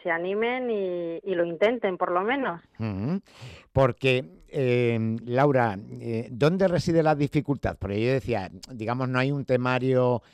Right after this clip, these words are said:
Speaker 2: eh, como puede haber en, en otros apartados de la administración,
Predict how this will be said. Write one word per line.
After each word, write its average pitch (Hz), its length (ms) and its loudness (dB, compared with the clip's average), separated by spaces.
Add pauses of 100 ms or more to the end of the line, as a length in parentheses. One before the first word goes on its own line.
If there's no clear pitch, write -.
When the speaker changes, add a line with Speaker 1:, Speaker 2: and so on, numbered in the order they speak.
(260)
Speaker 2:
eh, 113 160 -2
como 120 240 -2
puede 123 160 2
haber 120 240 0
en, 120 280 -6
en 113 300 -8
otros 117 240 -6
apartados 113 540 0
de 110 120 -2
la 107 140 0
administración, 110 1040 -2